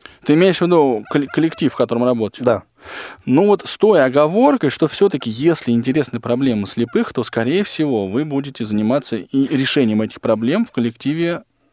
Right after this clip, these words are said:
Speaker 1: э, людей с
Speaker 2: Нет, ну
Speaker 1: инвалидностью
Speaker 2: это
Speaker 1: по зрению.
Speaker 2: же очевидно. То есть если тебе важны, как бы,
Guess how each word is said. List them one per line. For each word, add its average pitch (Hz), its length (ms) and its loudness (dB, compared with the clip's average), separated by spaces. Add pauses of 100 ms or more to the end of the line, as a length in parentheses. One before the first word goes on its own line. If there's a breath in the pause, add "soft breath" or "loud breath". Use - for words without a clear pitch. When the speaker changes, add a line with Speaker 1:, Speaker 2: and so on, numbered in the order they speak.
(160)
Speaker 1:
э, 117 560 0
людей 127 580 0
с 147 320 -10
Speaker 2:
Нет, 156 380 4
ну 135 60 0 (100)
Speaker 1:
инвалидностью 170 360 4
Speaker 2:
это 156 100 0
Speaker 1:
по - 40 4
зрению. 160 140 6
Speaker 2:
же 147 240 6
очевидно. 165 540 2
То 127 80 0
есть 120 120 -2
если 156 320 2
тебе 151 240 2
важны, 143 440 0
как 117 200 0
бы, 113 260 0